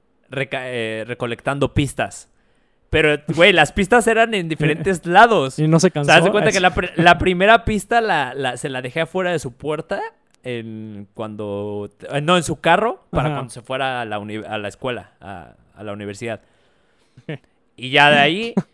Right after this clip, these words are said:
Speaker 2: <laughs>
Speaker 1: eh,
Speaker 2: Oye, pero,
Speaker 1: en
Speaker 2: o sea
Speaker 1: la escuela le daban así otra... Una persona que no la conocía, o sea, obviamente todo fue así, me acuerdo que hubo un chingo de gente involucrada. Güey, hasta en, en una panadería, el Globo, <laughs> tenía una pista, güey, tenía que ir a
Speaker 2: Ay.
Speaker 1: comprar, o sea, tenía que ir
Speaker 2: Oye,
Speaker 1: al
Speaker 2: pero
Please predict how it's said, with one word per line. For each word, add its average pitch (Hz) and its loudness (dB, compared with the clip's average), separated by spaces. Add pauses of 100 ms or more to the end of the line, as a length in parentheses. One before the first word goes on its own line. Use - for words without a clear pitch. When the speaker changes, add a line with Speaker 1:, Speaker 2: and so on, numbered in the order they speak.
(140)
Speaker 2:
<laughs> - -20
Speaker 1:
eh, 135 -2
Speaker 2:
Oye, 202 10
pero, 190 8
Speaker 1:
en 175 10
Speaker 2:
o - 8
sea 170 4
Speaker 1:
la 160 4
escuela 208 10
le 226 4
daban 190 8
así 196 6
otra... 220 6
Una 220 6
persona 202 2
que 175 -6
no 156 0
la 196 2
conocía, 131 -6
o - -10
sea, 127 -6 (280)
obviamente 226 2
todo 226 4
fue 226 2
así, 208 -2
me 208 -2
acuerdo 220 -2
que 165 -2
hubo 160 -4
un 196 -4
chingo 185 -8
de 175 -2
gente 170 -6
involucrada. 147 -2
Güey, 160 2
hasta 143 2
en, 147 -6
en 147 -4
una 202 -2
panadería, 131 0
el 127 -10
Globo, 143 -2 (580)
<laughs> 208 2
tenía 196 2
una 214 6
pista, 226 2
güey, 147 2
tenía 180 -2
que 220 -4
ir 214 0
a 190 4
Speaker 2:
Ay. 190 6
Speaker 1:
comprar, 160 2
o 151 -2
sea, 180 2
tenía 196 4
que 214 -2
ir 247 12
Speaker 2:
Oye, 226 12
Speaker 1:
al 214 8
Speaker 2:
pero 208 8